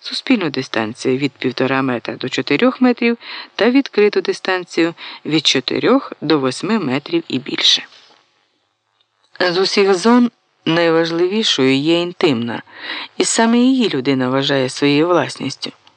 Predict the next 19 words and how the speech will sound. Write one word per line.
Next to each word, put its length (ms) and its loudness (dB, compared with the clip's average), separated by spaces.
Заходити 640 0
у 80 2
цю 160 -4
зону 480 0
дозволяється 600 0
лише 340 2
близьким 640 -4
людині, 400 -4
коханим, 680 0
батькам, 640 -4
подружжю, 640 -2
дітям, 520 -2
найближчим 540 0
друзям 400 -2
та 140 -6
родичам. 460 -4
Порушення 580 2
цієї 360 2
зони 460 0